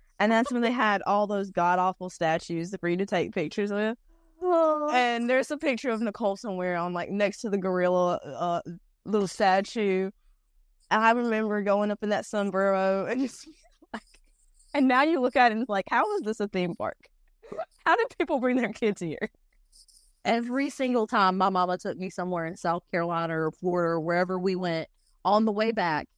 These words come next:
Speaker 2: we stopped
Speaker 1: Stopped
Speaker 2: at
Speaker 1: at South of
Speaker 2: South of the
Speaker 1: Border.
Speaker 2: Border. Yep.
Speaker 1: It's, it's a must. You have to, because it's just like, "Am I in a fever dream?"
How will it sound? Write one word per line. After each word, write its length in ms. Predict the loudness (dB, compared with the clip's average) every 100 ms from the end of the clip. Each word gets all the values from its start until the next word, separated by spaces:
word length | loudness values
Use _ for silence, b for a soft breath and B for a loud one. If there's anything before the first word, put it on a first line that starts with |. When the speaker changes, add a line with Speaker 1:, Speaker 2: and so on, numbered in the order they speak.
| _
Speaker 2:
we 260 | -8 -6 -6
stopped 400 | -4 -2 0 2
Speaker 1:
Stopped 220 | 4 4
Speaker 2:
at 80 | 2
Speaker 1:
at 60 | 2
South 100 | 2
of 40 |
Speaker 2:
South 20 |
of 60 | 2
the 40 |
Speaker 1:
Border. 260 | 0 2 2
Speaker 2:
Border. 120 | -2 -6
Yep. 220 | 0 0
Speaker 1:
It's, 180 | 0 _ -6
it's 80 | -2
a 40 | 0
must. 420 | 2 4 2 -2 -6
You 120 | -6 0
have 280 | 2 2 -2 -6
to, 180 | -6 -4
because 340 | -2 0 0
it's 140 | 0
just 180 | -2 -2
like, 320 | 2 2 0 -2
"Am 180 | 0 4
I 160 | 4
in 60 | 2
a 60 |
fever 360 | 0 0 0 0
dream?" 280 | 0 -2